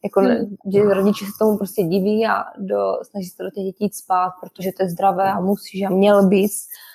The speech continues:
Speaker 2: Hmm.
Speaker 1: Ale přitom vlastně nevidí to, že to způsobují tím, že jim dávají tak neskutečně přemrštěné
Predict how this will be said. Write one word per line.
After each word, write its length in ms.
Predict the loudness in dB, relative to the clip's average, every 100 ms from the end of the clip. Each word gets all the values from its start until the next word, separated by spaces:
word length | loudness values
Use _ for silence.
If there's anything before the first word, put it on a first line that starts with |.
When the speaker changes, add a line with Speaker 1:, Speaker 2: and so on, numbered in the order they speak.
| -20 _ -2
Speaker 2:
Hmm. 100 | 2
Speaker 1:
Ale 120 | 4
přitom 300 | 2 -4 -8
vlastně 380 | -4 -4 0 0
nevidí 220 | 2 0
to, 100 | 0
že 80 | -2
to 80 | -2
způsobují 600 | -4 -6 -4 0 2 2
tím, 180 | 0 0
že 100 | 2
jim 100 | 2
dávají 340 | 2 2 0
tak 200 | 0 0
neskutečně 640 | 0 -4 -4 -4 -2 -4 -2
přemrštěné 720 | 0 2 0 0 0 2